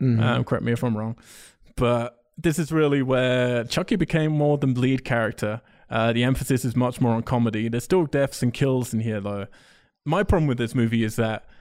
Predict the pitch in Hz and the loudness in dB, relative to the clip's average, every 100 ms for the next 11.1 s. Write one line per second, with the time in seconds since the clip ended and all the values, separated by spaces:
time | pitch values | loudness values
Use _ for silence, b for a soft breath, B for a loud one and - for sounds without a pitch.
0 | b - - - 143 135 123 113 113 113 | b -10 -8 0 2 2 -2 -2 0 0
1 | 101 - - _ _ _ _ - 127 113 | -4 -12 -20 _ _ _ _ -4 -4 -4
2 | 117 - 151 160 110 107 92 - 85 98 | -10 -4 0 0 0 -4 -6 -8 -12 -10
3 | 98 76 117 151 127 139 143 131 - 127 | -10 -4 -2 -2 0 0 2 0 0 0
4 | 120 107 113 131 120 117 - 117 120 107 | 0 -2 0 2 4 2 -2 -2 0 -2
5 | - 131 117 117 113 110 113 - 117 120 | 0 0 2 2 0 0 -2 0 2 0
6 | - 139 165 175 147 - 139 - 127 117 | 0 0 2 2 2 0 -2 0 0 2
7 | 123 123 120 113 107 110 117 113 113 110 | 0 0 -2 -2 -2 -2 0 -2 -2 -4
8 | 110 113 151 135 120 113 107 110 107 B | -6 -2 0 0 0 -2 -2 -8 -10 B
9 | B B 101 160 175 143 123 131 123 117 | B B 0 2 2 -2 0 0 2 0
10 | 117 107 113 110 104 95 131 131 131 117 | -2 -4 -6 -4 -4 0 0 2 -2 -2